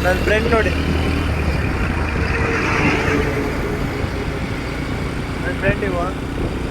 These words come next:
ಶಿವಮಣಿ ಅಂತ. Finally ಹೊನ್ನಾವರದಲ್ಲಿ ಬಂದ್ಬಿಟ್ರಿ ನಾವು. ನೋಡಿ, ಅಲ್ಲಿ ಮುಂದಿದೆಯಲ್ಲ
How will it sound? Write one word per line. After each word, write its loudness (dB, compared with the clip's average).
ಶಿವಮಣಿ 2
ಅಂತ. 0
Finally 4
ಹೊನ್ನಾವರದಲ್ಲಿ 4
ಬಂದ್ಬಿಟ್ರಿ 2
ನಾವು. 2
ನೋಡಿ, 2
ಅಲ್ಲಿ 2
ಮುಂದಿದೆಯಲ್ಲ -2